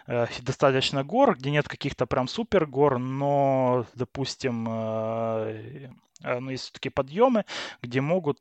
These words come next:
э, каких-то лидеров всё-таки подловить на том, что они что-то не то делали в день отдыха. То есть кто-то не покрутит педали сколько надо, кто-то всё-таки слишком устанет и не восстановится. И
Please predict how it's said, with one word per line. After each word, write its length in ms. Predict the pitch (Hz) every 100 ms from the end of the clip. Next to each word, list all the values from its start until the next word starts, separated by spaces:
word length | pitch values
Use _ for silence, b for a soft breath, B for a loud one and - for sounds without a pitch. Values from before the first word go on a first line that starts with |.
| -
э, 260 | 127 120 117
каких-то 380 | - - - 120
лидеров 400 | 131 156 123 120
всё-таки 300 | - - -
подловить 460 | - 117 117 151 147
на 100 | 113
том, 180 | 135 135
что 260 | - 127
они 520 | 120 120 131 151 151 -
что-то 380 | - 214 214 180
не 120 | 170
то 160 | 160
делали 420 | 135 123 147 127 117
в 80 |
день 220 | 113 110 110
отдыха. 380 | 104 107 -
То 140 | - 117
есть 140 | -
кто-то 340 | - 185 196 151
не 140 | 139
покрутит 460 | 131 - 135 139 -
педали 360 | 117 120 160
сколько 400 | 160 - 151 -
надо, 280 | 143 143 135 B B B -
кто-то 360 | - 156 -
всё-таки 360 | - - 120 123
слишком 460 | - 135 - 120
устанет 440 | 117 - 127 117 -
и 60 |
не 120 | 120 113
восстановится. 800 | 117 - 120 156 170 - - 120
И 360 | 143 120 123